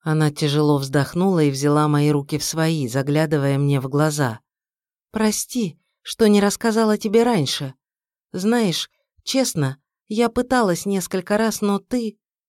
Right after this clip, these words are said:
В эти моменты ты становилась ужасно расстроенной, отгораживалась от меня и убегала в лес.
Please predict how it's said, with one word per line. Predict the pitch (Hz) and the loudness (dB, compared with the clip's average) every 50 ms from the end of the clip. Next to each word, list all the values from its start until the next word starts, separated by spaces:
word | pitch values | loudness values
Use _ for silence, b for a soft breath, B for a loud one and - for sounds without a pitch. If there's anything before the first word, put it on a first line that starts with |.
| _ _ _ _ | _ _ _ _
В | 196 202 | -2 0
эти | 247 247 247 233 | 0 0 2 0
моменты | 226 226 233 240 240 254 247 208 180 202 196 | 2 2 2 2 2 2 0 0 0 -2 -4
ты | - - 208 | -2 -4 -6
становилась | - - - 208 208 214 220 220 226 226 220 208 220 - b b b b b | -4 -2 -2 0 2 2 2 2 4 4 2 2 0 -4 b b b b b
ужасно | b 233 233 220 247 233 214 220 233 233 | b -2 0 2 2 2 2 2 2 2
расстроенной, | 240 240 226 - - 247 262 247 208 175 156 147 143 143 143 143 _ _ _ _ _ _ | 2 0 0 -2 -2 0 0 2 2 2 2 0 0 -2 -4 -6 _ _ _ _ _ _
отгораживалась | _ 220 214 190 208 220 220 233 233 233 202 180 180 175 170 165 160 - | _ -2 -2 2 2 2 4 4 2 2 0 0 0 2 2 0 -2 -4
от | 170 170 | -6 -4
меня | 185 180 180 180 175 170 165 170 | -2 -2 0 0 2 2 2 2
и | |
убегала | 170 175 170 190 190 - 190 190 190 196 196 | 0 2 0 0 2 2 2 2 2 2 0
в | 208 | 0
лес. | 226 233 208 143 - - - | 0 2 0 0 -2 -6 -12